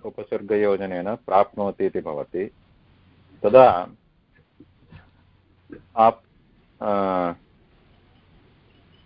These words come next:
प्राप्नोति इति भवति। सामान्यतः सम्भाषणेषु इदानीं, अ,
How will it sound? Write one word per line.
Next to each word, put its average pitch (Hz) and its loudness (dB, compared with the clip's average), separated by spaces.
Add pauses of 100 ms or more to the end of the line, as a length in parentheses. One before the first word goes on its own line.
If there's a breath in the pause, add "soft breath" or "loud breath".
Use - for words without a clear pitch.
(2500)
प्राप्नोति 107 2
इति 127 -4
भवति। 95 -6 (2500)
सामान्यतः 110 2 (960)
सम्भाषणेषु 120 0 (600)
इदानीं, 107 0 (680)
अ, 113 -6